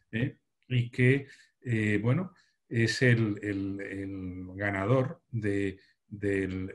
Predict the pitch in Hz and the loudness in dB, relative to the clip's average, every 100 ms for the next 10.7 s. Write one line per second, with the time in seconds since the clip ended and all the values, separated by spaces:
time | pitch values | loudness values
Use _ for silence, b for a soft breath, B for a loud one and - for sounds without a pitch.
0 | - 95 - 107 104 104 98 95 127 127 | -12 -12 -6 -6 -4 -2 -2 2 0 2
1 | 113 101 - 113 - 101 107 104 104 101 | -2 -4 -4 -4 -4 -4 -4 -4 -4 -4
2 | 101 - 123 123 120 - 117 123 127 - | -6 -2 0 0 -2 -8 -4 -4 -4 -6
3 | 92 - 107 110 120 B B B _ 95 | -10 -8 -4 -4 -6 B B B _ -12
4 | 92 110 110 107 104 98 110 113 B B | -4 -4 -2 -2 -4 -2 -4 -4 B B
5 | B 117 101 95 98 95 107 110 107 104 | B -6 -6 -6 -8 -6 -2 -2 0 -2
6 | - 101 113 120 117 - 143 127 175 b | -2 0 4 4 2 -2 -2 -2 -4 b
7 | b b b _ 135 147 180 185 B B | b b b _ 0 2 2 -2 B B
8 | B _ 127 117 113 110 104 127 196 - | B _ -4 -2 0 -2 0 2 0 -6
9 | - 117 110 110 117 104 104 117 104 101 | -4 -2 0 -4 -2 -4 -4 -6 -6 -2
10 | 127 190 123 - 101 107 107 | -2 -2 -4 -4 0 0 -4